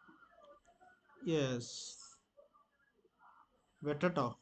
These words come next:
വെട്ടട്ടോ, വെട്ടി. ചെക്കൻ ഇവിടെ വന്ന് വെട്ടും, ബിഷപ്പ് വരും, ചെക്കൻ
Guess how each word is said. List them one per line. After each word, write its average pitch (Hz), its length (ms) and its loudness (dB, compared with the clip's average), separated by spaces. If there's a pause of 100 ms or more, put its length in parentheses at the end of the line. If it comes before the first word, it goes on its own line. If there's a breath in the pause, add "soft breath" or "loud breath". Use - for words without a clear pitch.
(1200)
വെട്ടട്ടോ, 160 420 4 (1400)
വെട്ടി. 143 500 4 (2000)
ചെക്കൻ 160 340 6
ഇവിടെ 160 160 8
വന്ന് 160 160 6
വെട്ടും, 143 260 2 (300)
ബിഷപ്പ് 160 380 2
വരും, 165 200 8 (280)
ചെക്കൻ 143 260 2